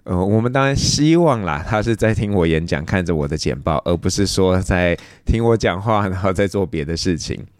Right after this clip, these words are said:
那这个就做了一个解决嘛。那还有呢，就是也是因为这个大雨的关系，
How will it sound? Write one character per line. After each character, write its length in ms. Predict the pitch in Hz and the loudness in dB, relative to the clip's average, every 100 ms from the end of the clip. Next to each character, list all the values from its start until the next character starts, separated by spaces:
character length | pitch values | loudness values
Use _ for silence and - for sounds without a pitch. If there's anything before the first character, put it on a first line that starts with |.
| _ | _
那 100 | 110 | -4
这 160 | - 165 | 0 0
个 100 | 123 | 2
就 160 | 120 | 0
做 280 | 110 107 107 | 0 0 0
了 100 | 87 | 0
一 60 | 82 | -2
个 100 | 80 | -4
解 220 | - 50 | -6 -8
决 200 | - 50 | -10 -10
嘛。 140 | 53 50 - - - - | -10 -12 -16 -20 -20 -10
那 240 | 123 120 | -4 -2
还 140 | 123 107 | 0 2
有 260 | 110 101 | 2 2
呢， 340 | 90 92 92 92 | 2 0 0 0
就 140 | 101 | 0
是 240 | 98 104 92 | 0 2 2
也 160 | 78 | 0
是 160 | 76 95 | -2 -2
因 160 | 92 | 0
为 180 | 98 90 | 0 0
这 140 | 87 90 | 0 -2
个 100 | 90 | -2
大 220 | 92 85 | -2 -4
雨 80 | 73 | -6
的 120 | 71 | -8
关 280 | 85 82 82 | -6 -6 -4
系， 280 | - 87 | -4 -6